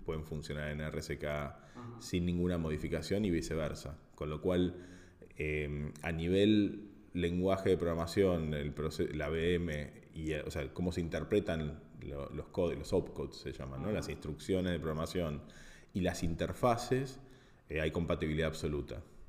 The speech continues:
Speaker 1: O sea que los cambios son, más tienen que ver con el modelo de seguridad y con el protocolo de consenso, que,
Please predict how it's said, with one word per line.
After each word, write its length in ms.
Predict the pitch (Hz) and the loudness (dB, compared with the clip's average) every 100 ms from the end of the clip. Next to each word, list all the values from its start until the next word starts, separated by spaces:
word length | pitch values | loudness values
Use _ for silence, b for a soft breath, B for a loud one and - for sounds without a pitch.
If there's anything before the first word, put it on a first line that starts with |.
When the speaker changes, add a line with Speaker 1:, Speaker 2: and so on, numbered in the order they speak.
| - - | -18 -8
Speaker 1:
O 40 | |
sea 120 | - | -2
que 100 | 76 | 0
los 120 | 80 | 0
cambios 380 | - 110 110 104 | 2 4 6 6
son, 380 | - 98 95 90 - B B B B | 4 0 0 -4 -12 B B B B
más 280 | 90 101 101 | 2 2 4
tienen 180 | 104 92 | 4 6
que 60 | |
ver 180 | 90 78 | 6 4
con 100 | 80 | 0
el 80 | 78 | 0
modelo 380 | 80 90 98 101 | 0 2 6 6
de 80 | 90 | 4
seguridad 880 | 90 87 87 92 104 117 139 - - B B B - | 4 4 6 6 6 4 0 -4 -14 B B B -2
y 100 | 95 | 4
con 160 | 101 | 6
el 80 | 92 | 6
protocolo 380 | 87 80 85 90 | 4 2 4 6
de 80 | 87 | 6
consenso, 680 | 87 87 110 107 104 98 | 2 2 2 2 2 2
que, 160 | 78 | 0